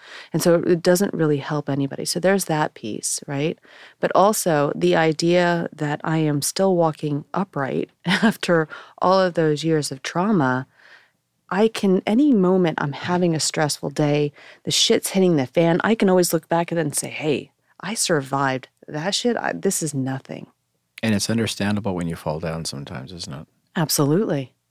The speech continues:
Speaker 2: Yeah.
Speaker 1: Abs-, I'm so at ease with myself falling down.
Speaker 2: Mm-hmm.
Speaker 1: I've seen people fall down left and right. And the idea that, just like any good Hallmark card, that they get back up and they go at it again,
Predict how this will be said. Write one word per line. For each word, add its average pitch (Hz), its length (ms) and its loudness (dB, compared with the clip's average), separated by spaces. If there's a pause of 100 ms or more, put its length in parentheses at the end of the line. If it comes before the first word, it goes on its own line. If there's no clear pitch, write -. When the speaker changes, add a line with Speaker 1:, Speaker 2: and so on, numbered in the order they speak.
(120)
Speaker 2:
Yeah. 92 240 -12 (280)
Speaker 1:
Abs-, 180 200 0 (240)
I'm 214 240 4
so 208 400 0
at 185 220 2
ease 180 400 -4
with - 180 -8
myself 156 540 -4
falling 160 460 -4
down. 156 420 -6 (280)
Speaker 2:
Mm-hmm. 95 220 -8 (580)
Speaker 1:
I've 175 220 0
seen 175 240 2
people 170 320 -2
fall 160 240 -2
down 156 300 -2
left 151 280 -4
and 147 160 -4
right. 151 360 -6 (500)
And 170 120 2
the 165 120 4
idea 160 380 2
that, 156 240 -4 (500)
just - 300 -8
like 160 220 -4
any 165 180 0
good 160 160 -2
Hallmark 190 460 -2
card, 156 320 -4
that 165 160 -2
they 160 120 2
get - 300 -2
back 151 300 -4
up 160 360 -4
and 151 200 -4
they 147 100 -4
go 156 260 -2
at 156 200 -2
it 147 100 -4
again, 147 480 -2